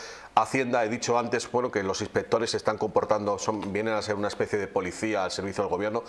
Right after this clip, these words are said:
Es cierto, pero al mismo tiempo también, eh, es cierto que están salvando la cara y,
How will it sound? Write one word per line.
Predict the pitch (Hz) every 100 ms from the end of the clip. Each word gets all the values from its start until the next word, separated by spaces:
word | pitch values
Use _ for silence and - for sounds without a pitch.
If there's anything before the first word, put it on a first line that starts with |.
| - - - -
Es | 117
cierto, | - 120 - 143 - -
pero | 104
al | 92
mismo | 107 110
tiempo | 110 110 -
también, | 90 87 104 117 -
eh, | 113 -
es | 107
cierto | - 104 113
que |
están | 104 - -
salvando | 117 107 104 104
la | 110
cara | 113 120 -
y, | 117 131